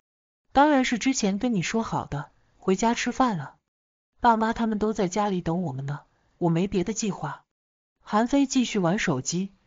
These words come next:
他输入的动作变快了。我看不出来他发送的是什么，但是大段大段的文字，看起来像是解释说明。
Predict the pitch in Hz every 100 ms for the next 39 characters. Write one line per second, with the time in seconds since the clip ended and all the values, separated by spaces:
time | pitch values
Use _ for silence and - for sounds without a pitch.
0 | _ - 233 - 247 247 220 170 220 208
1 | 175 151 175 156 - 175 143 131 - _
2 | _ _ _ _ _ 196 185 262 247 202
3 | - 196 165 175 - - 220 233 240 247
4 | 196 160 170 - 131 143 - _ _ _
5 | 220 214 190 226 196 208 190 208 185 190
6 | 165 143 139 160 190 - _ _ _ -
7 | 240 190 156 147 175 240 202 - 156 127
8 | - 170 214 214 147